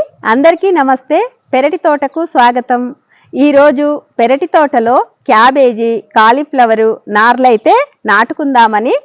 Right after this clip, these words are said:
నేను నర్సరీ నుంచి ఈ నార్లు తెచ్చుకున్నా. ఇంతకుముందు వంకాయ,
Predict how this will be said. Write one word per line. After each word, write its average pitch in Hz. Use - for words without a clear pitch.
నేను 226
నర్సరీ 247
నుంచి 220
ఈ 233
నార్లు 214
తెచ్చుకున్నా. 214
ఇంతకుముందు 294
వంకాయ, 262